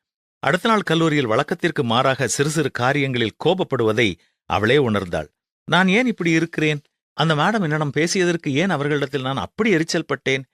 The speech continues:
என்று தன்னைத்தானே கேட்டுக்கொண்டாள். அவள் அருகில் இருந்த மாலாவும், "நீ ஏன் சாரதாவைப் போல கோபப்படுகிறாய்?" என்று கேட்டுவிட்டாள். ஆச்சரியத்தோடு மாலாவை பார்த்தாள் சாந்தி. ஏனென்றால் சாந்திக்கு தெரியும், எதற்கெடுத்தாலும் கோபப்படுவது சாரதாவினுடைய வாழ்க்கை.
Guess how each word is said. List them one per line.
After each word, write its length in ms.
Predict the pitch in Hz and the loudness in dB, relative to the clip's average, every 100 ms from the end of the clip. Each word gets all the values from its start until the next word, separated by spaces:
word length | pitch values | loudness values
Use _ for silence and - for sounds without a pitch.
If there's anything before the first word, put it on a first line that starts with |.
| _ | _
என்று 220 | - 147 147 | -2 0 2
தன்னைத்தானே 560 | 98 131 156 127 117 - | 0 -4 -4 -4 -4 -6
கேட்டுக்கொண்டாள். 540 | 92 92 90 80 76 _ _ _ _ _ | -8 -8 -10 -10 -12 _ _ _ _ _
அவள் 220 | - 151 | 2 4
அருகில் 300 | 143 160 214 | 6 4 4
இருந்த 240 | 196 147 127 | 2 2 0
மாலாவும், 540 | 110 123 127 127 110 - | 2 4 2 0 -4 -2
"நீ 160 | 156 | 0
ஏன் 180 | 180 233 - | 2 2 2
சாரதாவைப் 420 | 156 202 196 160 | 2 4 2 2
போல 260 | 143 139 120 160 | 2 0 0 0
கோபப்படுகிறாய்?" 640 | 196 202 139 120 120 110 | 0 0 0 0 2 2
என்று 200 | 107 104 113 | 0 -2 -2
கேட்டுவிட்டாள். 580 | 98 92 82 - - _ _ _ _ - | -2 -2 -4 -10 -12 _ _ _ _ -8
ஆச்சரியத்தோடு 640 | - 127 139 139 156 160 | -6 -4 -2 -2 0 -2
மாலாவை 380 | 120 113 120 117 | 0 0 0 -2
பார்த்தாள் 420 | 107 101 - 104 | -4 -6 -4 -4
சாந்தி. 480 | - 98 80 - - _ | -2 -4 -6 -12 -20 _
ஏனென்றால் 420 | 139 208 220 208 - | 0 2 4 2 2
சாந்திக்கு 380 | 147 208 220 143 | 2 2 0 -4
தெரியும், 420 | 123 113 110 190 107 | 0 0 0 -2 0
எதற்கெடுத்தாலும் 680 | 113 123 - 147 185 214 196 | 2 2 0 -2 0 0 2
கோபப்படுவது 760 | 151 175 175 151 135 120 113 92 - | 2 2 0 0 0 0 0 -2 2
சாரதாவினுடைய 680 | 131 151 117 104 92 87 | 2 2 0 -2 -4 -4
வாழ்க்கை. 440 | 85 90 - 80 | -4 -6 -8 -14